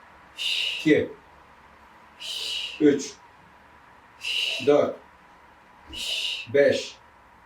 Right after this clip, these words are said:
altı, yedi, sekiz, dokuz,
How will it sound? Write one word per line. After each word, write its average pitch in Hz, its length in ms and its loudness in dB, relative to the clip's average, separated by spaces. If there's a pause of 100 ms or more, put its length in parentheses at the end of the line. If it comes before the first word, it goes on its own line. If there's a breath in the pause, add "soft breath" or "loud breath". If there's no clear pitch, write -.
(800)
altı, - 540 2 (1120)
yedi, 123 460 4 (1300)
sekiz, 127 520 0 (1200)
dokuz, 123 540 4